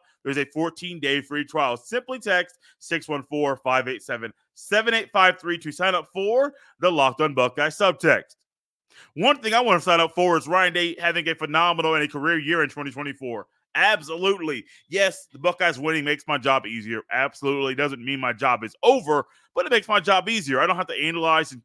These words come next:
break down, "Hey, why did they lose here? Why did this player not do this?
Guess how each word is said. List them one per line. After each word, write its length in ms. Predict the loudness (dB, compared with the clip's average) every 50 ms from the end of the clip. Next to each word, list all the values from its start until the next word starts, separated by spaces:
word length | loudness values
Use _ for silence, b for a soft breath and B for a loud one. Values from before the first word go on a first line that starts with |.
| _ -2
break 200 | -2 -2 -2 -2
down, 320 | -4 -2 -2 -2 -2 -4 -6 _ _ _ -6
"Hey, 320 | -4 -4 -4 -4 -6 -10 _ _ _
why 320 | -4 2 4 4 4 4
did 80 | 2 0
they 100 | -4 -4
lose 320 | -2 0 0 -2 -2 -4
here? 240 | -4 -4 -2 -2 -2
Why 260 | -2 2 2 4 4
did 80 | 4 0
this 140 | -2 -4 -4
player 240 | -2 -2 -2 0
not 260 | 0 0 0 0 0 -2
do 140 | -4 -4
this? 300 | -2 0 -2 -2 -2 -6